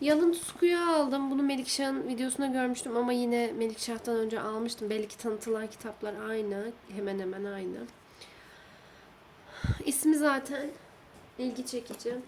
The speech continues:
Daha sonra Dünya Yuvarlaktır aldım. Bunu <clears throat> em, Melikşah'tan görüp, Melikşah'ın videosundan görüp aldım. Yani onun önerisiyle aldım.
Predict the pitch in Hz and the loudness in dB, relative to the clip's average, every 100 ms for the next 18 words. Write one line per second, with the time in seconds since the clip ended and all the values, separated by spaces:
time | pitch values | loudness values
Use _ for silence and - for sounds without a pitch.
0 | - 262 277 285 320 302 320 311 262 277 | -8 -2 0 0 -2 0 0 -2 -2 -4
1 | 277 285 285 269 269 277 - 330 311 294 | -2 -2 -2 -2 0 -2 -4 -2 0 0
2 | 302 330 294 311 370 - - - - - | 0 2 4 4 2 -2 -16 -8 -2 6
3 | 269 226 - - - - - - - - | 8 8 2 -18 -20 -20 -20 -20 -20 -20
4 | - - - - - 233 240 240 240 240 | -20 -18 -18 -20 -4 6 8 8 6 2
5 | 240 240 240 - - - - - - - | 0 -2 -6 -10 -20 -20 -20 -20 -20 -20
6 | - - - - - 226 220 226 - 254 | -20 -20 -20 -20 0 4 4 2 2 0
7 | 233 233 214 - - 202 190 185 - - | 0 -2 -2 -4 0 2 2 -2 -14 -18
8 | - - - - - - - - - - | -20 -20 -20 -20 -20 -20 -20 -20 -20 -20
9 | - - 208 202 - 220 208 202 196 - | -20 -2 2 2 0 0 2 2 -2 -4
10 | 196 190 196 185 - 185 185 196 311 339 | -4 0 -2 -2 -6 -4 -4 -2 -2 0
11 | 202 - 208 214 190 196 190 190 - - | -2 0 0 0 -4 -4 -6 -6 -10 -8
12 | 196 196 202 208 | -6 -6 -8 -8